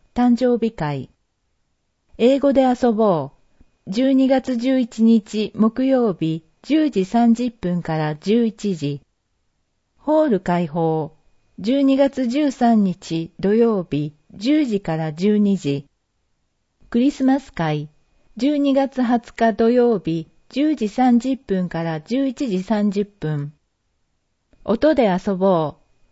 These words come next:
う。十二月二十五日木曜日、十時三十分から十一時三十分。以上です。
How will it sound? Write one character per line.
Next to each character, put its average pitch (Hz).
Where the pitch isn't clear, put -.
う。 196
十 277
二 285
月 277
二 311
十 240
五 214
日 202
木 196
曜 240
日、 156
十 320
時 214
三 240
十 247
分 175
か 156
ら 156
十 277
一 277
時 175
三 202
十 196
分。 151
以 226
上 208
で 156
す。 -